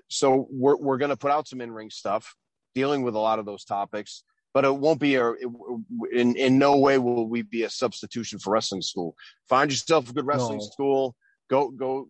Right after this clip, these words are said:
Speaker 1: you know, I mean, you, you, you went to a great wrestling school, got a great foundation under you, great fundamentals. Um, I, I, I did eventually. <laughs> I, I had to go to a few places to figure it out, like some of
Speaker 2: Yep.
Speaker 1: us, but, and, and eventually we,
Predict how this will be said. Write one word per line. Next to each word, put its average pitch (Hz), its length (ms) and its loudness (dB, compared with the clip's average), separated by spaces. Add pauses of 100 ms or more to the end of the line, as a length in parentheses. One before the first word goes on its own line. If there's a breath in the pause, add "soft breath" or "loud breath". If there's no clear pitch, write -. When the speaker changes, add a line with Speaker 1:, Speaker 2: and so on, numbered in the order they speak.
Speaker 1:
you 120 140 -10
know, 117 240 -2
I 110 100 -2
mean, 110 280 -6
you, 101 120 -16
you, 110 220 -2 (140)
you 120 160 4
went 131 200 4
to 127 120 4
a 113 40 2
great 117 200 4
wrestling 123 440 -2
school, 123 260 0
got 104 140 0
a 98 60 -2
great 110 220 -2
foundation 110 580 -4
under 113 160 -4
you, 113 220 -4
great 110 240 -4
fundamentals. 110 800 -4 (360)
Um, 92 540 0
I, 113 340 2
I, 113 260 0 (100)
I 123 160 0
did 131 180 -4
eventually. 135 600 -6
<laughs> - 40 -10
I, 113 240 0
I 180 140 4
had 156 140 -2
to 139 60 -12
go 143 120 -4
to 143 60 -4
a 131 40 -2
few 139 160 0
places 131 280 -2
to 151 280 0
figure 131 160 4
it 127 80 4
out, 139 240 6 (480)
like 123 260 2
some 143 220 2
of 175 140 4
Speaker 2:
Yep. 147 60 -2
Speaker 1:
us, 143 180 -10
but, 123 220 2 (440)
and, 135 300 -2
and 139 240 -6
eventually 147 680 -2
we, 135 300 -6